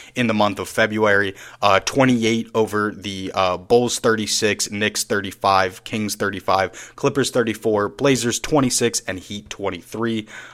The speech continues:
Um, just, just absurd, this kid, and what he's done in four months of an N B A career. I mean, that's, I, I've talked about it before, and I'm not gonna make this into a, um,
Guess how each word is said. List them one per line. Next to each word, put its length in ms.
Um, 460
just, 340
just 240
absurd, 540
this 240
kid, 280
and 380
what 140
he's 160
done 240
in 400
four 340
months 380
of 180
an 80
N 160
B 140
A 100
career. 260
I 80
mean, 120
that's, 340
I, 260
I've 120
talked 180
about 140
it 40
before, 220
and 100
I'm 60
not 160
gonna 120
make 180
this 180
into 260
a, 200
um, 360